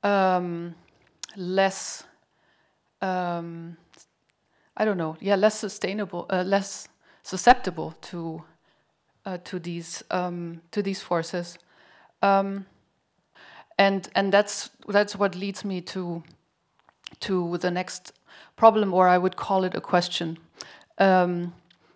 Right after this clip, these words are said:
how do we do this in the arts, right? Because, um, and not, not as, you know, not as a topic f-,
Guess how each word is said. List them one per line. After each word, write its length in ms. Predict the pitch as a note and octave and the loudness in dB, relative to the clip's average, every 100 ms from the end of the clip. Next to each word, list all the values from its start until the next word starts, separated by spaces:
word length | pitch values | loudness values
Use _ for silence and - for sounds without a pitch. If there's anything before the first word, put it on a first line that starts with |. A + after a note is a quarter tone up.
| - | -2
how 180 | A3 A3+ | 4 4
do 100 | A#3 | 4
we 140 | G#3 | -2
do 200 | F3 G3+ | -2 -4
this 300 | F#3+ F3+ - - _ _ _ _ - | -4 -4 -8 -16 _ _ _ _ -4
in 120 | G3 | -2
the 100 | F#3 | 0
arts, 480 | E3 D3+ - - - _ _ | 0 -2 -8 -16 -16 _ _
right? 300 | - F3+ F3+ - | -6 -4 -4 -8
Because, 420 | G3 - F3+ - - - - - - | -10 -6 -6 -8 -18 -20 -20 -10 2
um, 440 | G3 F#3 F3+ F3+ E3+ _ _ _ _ _ _ _ _ - - - _ | 4 4 0 -6 -10 _ _ _ _ _ _ _ _ -20 -20 -20 _
and 80 | G#3 | 6
not, 200 | A3 A#3 | 6 6
not 240 | G#3+ G#3 G#3 | 6 6 6
as, 340 | G#3 G3 - | 0 0 -6
you 80 | G#3 | -2
know, 140 | F#3 | 0
not 200 | F3 G3 | 4 4
as 160 | - G3+ | 4 0
a 80 | F#3 | 0
topic 600 | - - G3 G3 D3 - | -4 4 4 4 -8 -8
f-, 200 | - - | -18 -20